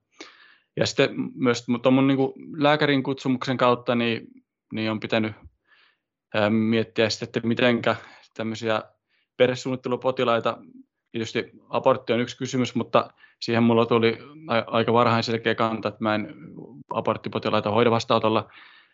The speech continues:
Mut sitten myöskin tää perhesuunnittelu, että, että tota, liittyykö siihen eettisiä o-, ongelmia, voinko mä työssäni niinku sitä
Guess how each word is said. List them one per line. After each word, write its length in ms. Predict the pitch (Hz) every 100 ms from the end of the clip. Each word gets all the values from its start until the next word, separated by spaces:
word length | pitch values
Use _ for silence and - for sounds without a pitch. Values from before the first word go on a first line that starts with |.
| _ -
Mut 180 | 110 -
sitten 260 | 117 117
myöskin 420 | 117 113 - 123
tää 240 | - 110 104 -
perhesuunnittelu, 720 | 123 120 113 120 110 - 110
että, 320 | 107 - 110 104 - 131 139
että 220 | 98 -
tota, 360 | - 98 98 - - _ _ - -
liittyykö 340 | 110 104 113
siihen 200 | - 123
eettisiä 360 | 120 127 117 117 120 -
o-, 360 | - 156 -
ongelmia, 440 | 143 135 123 123 117
voinko 240 | 120 113
mä 120 | 113
työssäni 540 | 113 127 120 - 107 104
niinku 500 | 107 101 104 - 80 80 - _ _ _ _ _
sitä 400 | - 104 101 101